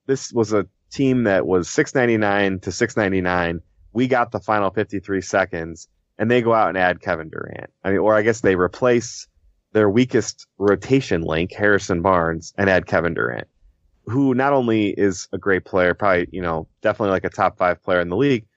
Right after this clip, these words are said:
but he just perfectly fits, like, the way they play, the way they play.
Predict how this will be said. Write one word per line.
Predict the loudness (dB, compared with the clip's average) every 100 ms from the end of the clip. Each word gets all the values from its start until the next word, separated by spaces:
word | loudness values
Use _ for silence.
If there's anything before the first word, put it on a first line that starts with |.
| _ -4
but | -2
he | 0
just | -2 -6
perfectly | -4 -2 0 -2 0 -2
fits, | 0 -2 -2 -6 -14 _
like, | -2 0
the | 2
way | 2
they | 2 0
play, | 2 0 0 -2
the |
way | 0 2
they | 0
play. | 0 -2 -2